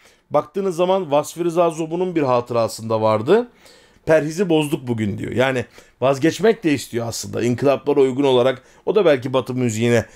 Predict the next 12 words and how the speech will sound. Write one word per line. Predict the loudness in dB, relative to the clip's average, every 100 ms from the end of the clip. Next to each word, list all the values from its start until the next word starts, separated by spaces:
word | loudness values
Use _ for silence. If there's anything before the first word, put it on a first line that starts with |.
| -20 -2
dönmek, | 2 2 2 2
Batı | 0 0
müziğinden | -2 2 2 2
zevk | 4 2 2
almak | 0 0 -6
istiyor | 0 2
ama | 2 0 -4 _ -4
keyif | -2 2
alamıyor. | 2 2 2 -2 -6 _ -20 -20 -10
Nitekim | 0 0 2 -2 -2 -6
bir | -4
seferinde | 0 2 2 0 0 0 -2